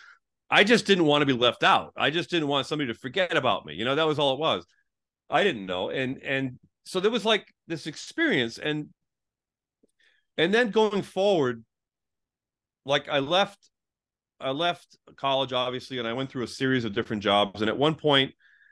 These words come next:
I ended up working as, as a dietary clerk at a nursing home. And I really liked that job 'cause I got to talk to the elderly, and I really got to, you know, I got a li-, a lot of perspective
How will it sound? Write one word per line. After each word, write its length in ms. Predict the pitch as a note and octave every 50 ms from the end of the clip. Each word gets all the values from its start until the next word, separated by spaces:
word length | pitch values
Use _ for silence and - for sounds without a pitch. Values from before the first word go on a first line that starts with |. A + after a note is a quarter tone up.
| _ -
I 120 | - A#2+
ended 200 | B2+ C#3 D3+ D#3
up 140 | D3 D3 -
working 560 | B2+ A#2+ B2 B2+ C#3+ C#3 D#3 C#3 C3 B2 B2
as, 380 | - E2+ E2 G#2+ G#2 G#2 G#2 G2+ G2+
as 160 | A2 G#2 G2
a 60 | G#2
dietary 640 | E2+ - G#2+ G#2+ B2+ C3+ C3 - - A#2 G#2+ G#2
clerk 440 | G2 - - G#2+ G2+ G2+ G2 G2 G2+ _ _ _ - -
at 140 | G2+ G2+
a 60 | F#2+ F#2+
nursing 380 | G2+ A2 A2 G2+ - G#2 F2
home. 280 | D#2+ E2 D2+ D2 D2 D#2
And 80 | F2+
I 40 | G#2+
really 200 | A2+ C#3+ F3+ G#3
liked 300 | E3+ C3 B2+ B2 - -
that 180 | - F#2+ F2+ E2+
job 200 | - F#2 E2 E2
'cause 120 | F2 F2+
I 60 | G2
got 120 | F#2 A2+ G#2
to 80 | G#2
talk 240 | - - A2 G2+ G2+ -
to 60 | G2+
the 120 | G2 D#2+
elderly, 520 | D2 F2+ F#2 F2+ F2+ F2+ F2+ F2+ F#2 F2+ E2+
and 160 | D#2+ D2 - _ _ _ _ _ _ _ _ _ - -
I 60 | -
really 240 | F2 G2 G2+ G2+ F#2+
got 180 | G2+ F#2 -
to, 160 | - F2 D#2
you 140 | D2+ D2 E2+
know, 280 | E2 D#2 D2+ D2+ C2+ - - - - - - - - _ _ _ -
I 100 | F#2+ G2+
got 220 | A#2 F#3+ G3+ A3+
a 60 | G#3+ C#3+
li-, 220 | C#3+ D#3+ D3+ D3+ -
a 60 | A#2
lot 200 | A2+ C#3 F3 G3
of 80 | D#3+ -
perspective 640 | - A#2 - - - C3 B2 A#2 - - E2 D#2